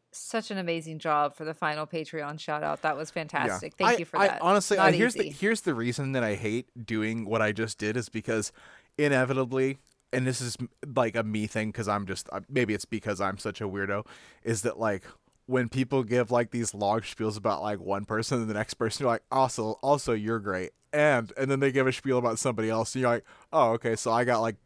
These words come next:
Speaker 2: like, one second." So that's why I'm always like, "Fuck, I never wanna," that's why I
Speaker 1: I
Speaker 2: almost wanna give
Speaker 1: know.
Speaker 2: nobody anything, because then at least it's like,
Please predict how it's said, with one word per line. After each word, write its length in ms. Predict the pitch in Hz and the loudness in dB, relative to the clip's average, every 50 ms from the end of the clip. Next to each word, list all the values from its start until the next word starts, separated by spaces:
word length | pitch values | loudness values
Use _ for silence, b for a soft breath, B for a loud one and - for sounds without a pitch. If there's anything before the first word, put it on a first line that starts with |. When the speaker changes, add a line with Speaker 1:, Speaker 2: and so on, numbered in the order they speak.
| _ - | _ -4
Speaker 2:
like, 180 | 107 113 107 | -2 -2 -2
one 320 | 98 98 101 107 107 107 104 | -2 -2 -2 -2 -2 -4 -4
second." 400 | - - 113 104 - 107 - - | -2 -2 -2 -2 -2 -6 -6 0
So 100 | - 143 | 0 0
that's 140 | 143 - | 2 4
why 80 | - 151 | 2 2
I'm 120 | 139 135 135 | 2 2 2
always 260 | 131 131 131 123 101 | 2 2 2 2 2
like, 180 | 131 120 113 - B B B B B B B B B - | 2 0 0 -2 B B B B B B B B B -20
"Fuck, 300 | - - 147 127 117 - | -4 0 0 0 0 0
I 120 | 117 113 | -2 -2
never 260 | 120 131 143 156 165 156 | 0 0 0 2 4 4
wanna," 200 | 151 151 147 127 | 4 4 4 4
that's 180 | 143 143 - | 2 2 4
why 100 | 175 185 180 | 4 6 8
I 20 | |
Speaker 1:
I 20 | 170 | 8
Speaker 2:
almost 280 | 170 165 170 160 151 | 6 6 6 2 4
wanna 180 | 151 160 151 143 | 4 4 4 4
give 200 | 147 147 139 127 | 4 4 2 4
Speaker 1:
know. 100 | 135 127 | 2 2
Speaker 2:
nobody 340 | 131 131 131 127 123 120 113 | 2 4 4 4 4 4 2
anything, 440 | 117 120 127 135 139 156 156 156 147 | 2 0 0 0 0 0 0 0 2
because 340 | 135 127 110 131 131 117 98 | 0 0 2 2 0 0 2
then 140 | 131 127 123 | 2 2 2
at 160 | 123 120 - | 2 0 0
least 240 | 123 120 117 - 120 | -2 -2 -2 -2 -4
it's 180 | 107 - - | -4 -4 0
like, 200 | 110 104 104 101 | 0 0 0 0